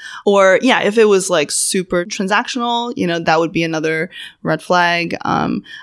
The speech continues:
I wanted to find a partner that I could trust. And obviously, yeah, cleanliness. I've seen everything from super state-of-the-art, like, amazing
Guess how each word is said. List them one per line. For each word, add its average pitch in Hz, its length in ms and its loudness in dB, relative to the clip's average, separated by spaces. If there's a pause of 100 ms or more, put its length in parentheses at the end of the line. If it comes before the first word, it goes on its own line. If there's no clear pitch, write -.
I - 80 -2
wanted 190 320 0
to 180 160 -4
find 165 600 -6 (120)
a 165 60 -6
partner 233 340 0
that - 80 -2
I 127 100 0
could 185 100 -10 (100)
trust. - 500 -8
And 196 360 0
obviously, 185 680 0
yeah, 123 240 0 (200)
cleanliness. 190 760 -2
I've 185 200 0
seen 190 440 -2
everything 175 440 -6
from 165 340 -4
super 196 380 -2
state-of-the-art, 175 840 -2
like, - 380 -4 (880)
amazing 190 960 0